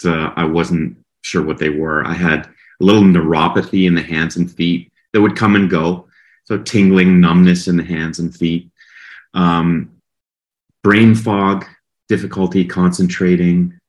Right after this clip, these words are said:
very, very tired throughout the day, just a lack of energy overall. And after eating, I would get so tired, it would be common for me to need to have a nap. I just couldn't continue on without having a nap. So,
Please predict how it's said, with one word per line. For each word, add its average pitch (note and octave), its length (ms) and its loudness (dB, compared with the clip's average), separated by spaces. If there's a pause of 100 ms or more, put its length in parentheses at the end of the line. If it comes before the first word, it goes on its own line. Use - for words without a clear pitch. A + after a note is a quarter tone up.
(120)
very, A2 520 0
very F#2+ 340 -2
tired F2 540 -6
throughout F2 360 -6
the F#2+ 60 -4
day, F2 280 -2
just A2 240 -8
a G2+ 40 -4
lack F2 400 -2
of E2+ 140 -6
energy F2 420 -4
overall. E2 680 -8 (540)
And F#2+ 360 2
after G#2+ 480 0
eating, G#2 560 2
I F2+ 120 -2
would F2+ 300 0
get F2 260 -4
so G2 320 -2
tired, F2+ 540 -4
it E2+ 60 -4
would E2+ 320 -10
be E2+ 380 -2
common F2 420 -2
for F2+ 120 -6
me E2 180 -4
to E2 100 -6
need E2 320 -8
to D#2+ 320 -6 (240)
have G#2 220 -2
a G2+ 40 4
nap. F2 560 2 (1300)
I G#2 120 6
just F#2 180 0
couldn't E2+ 240 -2
continue E2 560 -6
on E2 220 -8
without D#2+ 340 -6
having D#2 280 -8
a D2+ 40 -8
nap. D#2+ 380 -4
So, D#2+ 320 -4